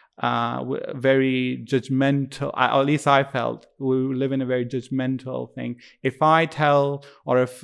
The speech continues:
or if the community finds out, my family finds out,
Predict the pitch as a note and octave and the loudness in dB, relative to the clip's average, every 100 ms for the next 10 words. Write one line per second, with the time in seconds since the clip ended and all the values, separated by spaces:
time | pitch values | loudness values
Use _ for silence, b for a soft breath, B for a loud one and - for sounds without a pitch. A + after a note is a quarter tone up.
0 | - C3+ C3 C3 - C#3 B2+ B2+ B2+ C#3+ | -4 2 2 0 -6 0 2 2 0 2
1 | E3+ D#3+ C3 C3 A#2+ A#2 A#2+ A#2+ B2+ A#2+ | 2 0 -4 -6 -6 -4 -2 -2 -2 -4
2 | B2 D#3 D3+ C#3+ B2+ B2+ B2 B2 B2 - | -2 -2 -2 -4 -6 -6 -4 -2 -2 -6